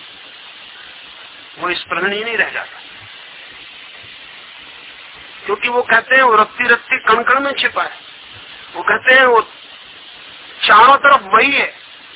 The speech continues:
बेकार है अगर चारों तरफ है। अगर कहीं एक जगह हो जहां कोई एक पहुंच सके, तो अभी सारी मनुष्यता दौड़ने लग जाए कि ठीक हम ईश्वर को पाके रहेंगे। वो संत अपने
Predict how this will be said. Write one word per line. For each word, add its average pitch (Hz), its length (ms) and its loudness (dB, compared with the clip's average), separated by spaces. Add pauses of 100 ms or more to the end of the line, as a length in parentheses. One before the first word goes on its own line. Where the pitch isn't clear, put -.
(120)
बेकार 262 480 2
है 160 120 -4
अगर 147 200 -6
चारों 143 320 -6
तरफ 139 220 -18
है। - 100 -20 (2750)
अगर 175 220 -2
कहीं 196 300 -2 (580)
एक 233 240 0
जगह 196 240 2
हो 156 240 -2 (1000)
जहां 190 260 2
कोई 196 420 -2
एक 220 300 0
पहुंच 190 200 2
सके, 135 340 -8
तो - 380 -12
अभी 156 220 -4
सारी 185 360 0
मनुष्यता 185 440 -4
दौड़ने 190 320 -2
लग 156 220 -12
जाए 143 120 -10 (960)
कि - 60 -12
ठीक 196 260 -8
हम 185 160 -2
ईश्वर 185 280 -4
को 190 160 -6
पाके 190 320 2
रहेंगे। 156 340 -8 (420)
वो - 80 -16
संत 196 260 -2
अपने 214 260 0